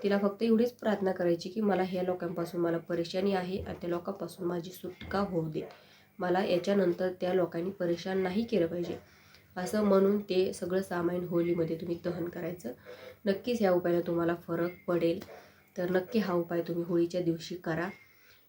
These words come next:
त्याच्यानंतर व्यवसाय चांगला चालत नाही, बिझनेस चांगला चालत नाही, नोकरीमध्ये तरक्की होत नाही, नोकरी व्यवस्थित लागत नाहीये, म्हणजे आपले जे उत्पन्नाचे जे काही, अ, मार्ग आहेत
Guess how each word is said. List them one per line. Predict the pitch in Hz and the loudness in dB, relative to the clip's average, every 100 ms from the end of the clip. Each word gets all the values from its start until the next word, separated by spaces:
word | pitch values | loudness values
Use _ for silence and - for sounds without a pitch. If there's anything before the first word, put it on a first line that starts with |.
| - | -2
त्याच्यानंतर | 233 240 226 214 208 214 | 4 6 8 6 4 2
व्यवसाय | 190 190 190 208 202 | 4 4 2 2 2
चांगला | 190 180 170 | 2 2 2
चालत | 170 165 170 | 2 2 2
नाही, | 170 175 175 | 0 0 0
बिझनेस | 175 175 190 190 | 0 0 0 -2
चांगला | 180 165 165 | -2 0 0
चालत | 170 165 165 | -2 -2 0
नाही, | 175 170 | 0 2
नोकरीमध्ये | 175 175 190 196 180 185 185 - | 4 4 2 2 2 2 -2 -2
तरक्की | 175 170 190 | -2 -4 -4
होत | 170 165 | -4 -2
नाही, | 165 160 170 | -2 0 0
नोकरी | 180 175 202 190 | 0 0 2 4
व्यवस्थित | 175 175 - 170 | 2 0 -6 -4
लागत | 160 160 160 | -2 -2 0
नाहीये, | 170 180 180 - - - - - - - _ | -2 0 -2 -6 -16 -20 -20 -20 -20 -20 _
म्हणजे | 214 220 240 269 - | 2 6 4 2 -4
आपले | - 190 - 226 | -4 -4 2 4
जे | 226 226 | 8 8
उत्पन्नाचे | 208 208 - 220 214 202 202 | 8 2 0 4 6 6 4
जे | 196 | 4
काही, | 196 190 196 - | 4 4 2 2
अ, | 180 170 170 170 170 170 175 - - - | -2 -2 0 0 -2 -2 -6 -10 -14 -8
मार्ग | 180 185 202 | 2 4 6
आहेत | 202 165 | 4 2